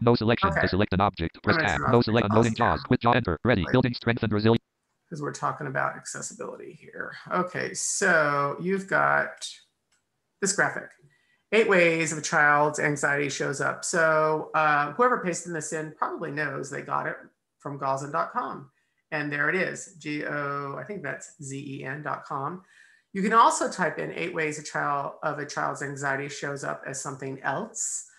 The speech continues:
Speaker 2: Uh, and we're gonna go ahead and do that. So let's go ahead and open, let's see, which one do I wanna do? Let's do Windows three and Edge. Okay, so I'm gonna type in eight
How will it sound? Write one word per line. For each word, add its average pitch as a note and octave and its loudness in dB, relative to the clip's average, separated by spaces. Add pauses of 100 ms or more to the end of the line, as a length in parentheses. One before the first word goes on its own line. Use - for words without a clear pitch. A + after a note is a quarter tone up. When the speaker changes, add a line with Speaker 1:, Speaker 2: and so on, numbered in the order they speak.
(420)
Speaker 2:
Uh, C#3 0 (100)
and C#3+ -10 (280)
we're C3+ -14
gonna D2 -10
go D3 -12
ahead D3 -8
and D3+ -14
do G#3+ -10
that. - -6 (180)
So D3 -12
let's D3+ -10
go C#3+ -12
ahead D#3 -10
and D3 -14
open, E2 -10 (760)
let's D#4 -10
see, - -14
which D#3 -14
one - -18
do - -18
I - -14
wanna - -16
do? - -20
Let's - -16
do - -18
Windows - -20
three - -20
and - -20
Edge. - -18 (540)
Okay, A3+ 0
so D#3+ -6
I'm D#3+ -4
gonna D#3 -6
type F3+ -2
in D3 -10 (140)
eight F#3+ -10